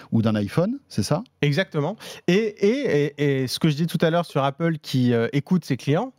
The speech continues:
Speaker 2: le retour du MagSafe. Ça, c'est pas, c'est pas rien non plus, le
Speaker 1: Mhm.
Speaker 2: retour du MagSafe, parce que mine de rien, c'est un port en plus, parce qu'on garde les deux bords U S B C, mais on a le retour du MagSafe,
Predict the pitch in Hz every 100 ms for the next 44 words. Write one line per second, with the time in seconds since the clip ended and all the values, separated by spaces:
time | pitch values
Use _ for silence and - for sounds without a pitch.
0 | _ 131 135 139 190 156 156 - 175 151
1 | - - _ _ _ - 175 165 143 175
2 | 139 - 135 165 202 202 151 127 127 117
3 | 123 135 131 127 135 120 113 131 135 143
4 | 143 165 185 - 127 135 165 143 131 127
5 | 233 - - - 123 135 190 143 117 117
6 | 123 123 110 113 113 226 247 - - -
7 | 120 131 202 233 151 139 - 143 127 123
8 | 117 - 214 233